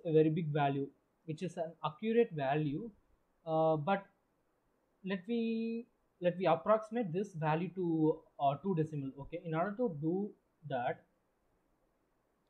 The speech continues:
we want to just use this simple co-, simple, uh, uh,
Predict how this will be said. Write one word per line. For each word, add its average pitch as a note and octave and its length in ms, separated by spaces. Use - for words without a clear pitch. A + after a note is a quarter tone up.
we D3+ 60
want E3+ 140
to E3+ 60
just D#3 300
use E3 240
this G3 160
simple F#3 380
co-, C3+ 200
simple, F3+ 360
uh, - 1120
uh, C3+ 260